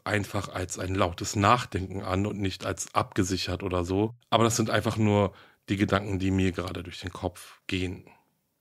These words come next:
oder gegangen sind. Aber gut, kommen wir mal zurück zu dem psychiatrischen Gutachten.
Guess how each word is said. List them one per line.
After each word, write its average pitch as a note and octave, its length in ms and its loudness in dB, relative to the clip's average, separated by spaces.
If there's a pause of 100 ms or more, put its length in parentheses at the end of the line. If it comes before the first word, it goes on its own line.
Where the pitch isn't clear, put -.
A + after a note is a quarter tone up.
(160)
oder F#2 160 -2
gegangen F2 380 -2
sind. - 340 -16 (640)
Aber C#3+ 240 4
gut, F#2 300 -6 (200)
kommen C#3 220 4
wir C3 80 6
mal G#2+ 160 4
zurück - 380 -4
zu - 160 -6
dem F2 320 -2
psychiatrischen - 720 -6
Gutachten. - 680 -14